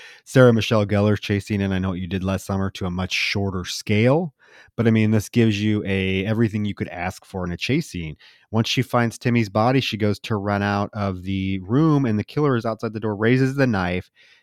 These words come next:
She slams the door. I mean, this chase scene, he's chasing her down the hall, and this killer is sprinting. This isn't a killer that's, like, walking casually after their victim, sprinting after her.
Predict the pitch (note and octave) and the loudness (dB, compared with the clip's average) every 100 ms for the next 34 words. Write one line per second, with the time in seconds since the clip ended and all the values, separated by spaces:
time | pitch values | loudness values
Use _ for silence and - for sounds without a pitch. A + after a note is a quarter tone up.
0 | - - G2+ B2+ C3+ D3 C#3+ C3+ A#2+ A2 | -10 -8 -2 4 4 4 2 2 2 4
1 | A2 A2 G#2+ _ _ _ A#2+ B2+ B2 A#2+ | 2 0 -2 _ _ _ 4 8 8 8
2 | B2+ D3+ G3+ - F3 F#3+ - A#2+ A2 F3 | 4 2 2 2 2 2 2 2 2 0
3 | - E3 D3 - C3 A#2 G#2+ G2+ D3 C3 | 0 2 2 0 0 0 0 0 2 4
4 | C#3+ - - C4 B3+ A#2+ - - - A#2 | 2 0 -2 2 4 4 2 -8 2 4
5 | F3+ - F#2 A2 D#3 G3+ F#3+ E3+ D3+ C3+ | 4 2 0 0 0 2 4 6 6 6
6 | A2 F#2 - - - D#3 C#3+ A#2 - G2+ | 2 -6 -20 -6 2 4 6 4 2 -2
7 | F#2 F2 F#2 G2 - G2+ F#2+ F#2+ F#2+ F#2+ | -4 -2 0 0 0 -2 -2 -2 -2 -2
8 | G2 F#2+ F#2+ - F#2+ F2+ E2+ G2+ - F2+ | -4 -4 -4 -6 -6 -6 -4 -6 -4 -6
9 | - - - _ _ - - - F3 G#3+ | -8 -18 -20 _ _ -14 -6 6 6 6
10 | - E3+ B2+ A#2 C3 - F#2+ F2+ E2 D2+ | 4 4 4 4 2 0 -4 -4 -6 -10